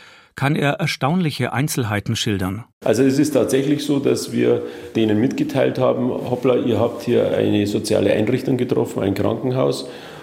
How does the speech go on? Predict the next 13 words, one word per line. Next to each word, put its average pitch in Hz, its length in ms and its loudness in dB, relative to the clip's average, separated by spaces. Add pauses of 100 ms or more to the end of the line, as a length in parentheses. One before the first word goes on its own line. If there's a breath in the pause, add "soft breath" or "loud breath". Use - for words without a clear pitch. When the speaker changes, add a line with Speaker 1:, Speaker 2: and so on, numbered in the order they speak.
(140 loud breath)
Speaker 2:
Und 104 300 0
die 110 140 2
haben 113 420 0
wohl 135 260 4
so 131 160 0
einen 110 520 0
Ehrenkodex, 135 1040 0
diese 123 260 -2
Erpresser, 123 500 0
dass 113 240 -2
sie 113 140 -4
dann 113 240 0
sagen, 120 400 2